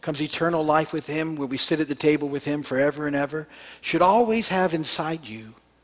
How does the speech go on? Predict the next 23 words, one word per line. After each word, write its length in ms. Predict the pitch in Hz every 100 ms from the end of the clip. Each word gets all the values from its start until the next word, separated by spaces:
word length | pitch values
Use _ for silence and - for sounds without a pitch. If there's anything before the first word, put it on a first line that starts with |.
| _ _ _ _ _ _ _ -
a 60 |
measure 380 | 143 160 180 143
of 120 | 127
joy. 280 | - 165 180 - - _ _ _ _ _ _ _ _ _ _
It 80 | -
should 140 | 160
always 260 | 160 190 190
be 180 | 185 170
around, 320 | 147 151 - _ - - _ _ _ _ _
that 160 | 131 143
you 120 | 160
can 180 | 151 143
go, 240 | 147 131 - 143
"Yeah, 280 | 165 160
this 220 | 156 165 151
is 160 | 123
really 280 | 131 139 127
bad 440 | 131 127 113 - - _ _ _ - - - -
and 220 | 131 143
really 240 | 170 165
sad." 520 | 147 - 147 139 123 - - - -
And 160 | 143 151
we, 200 | 175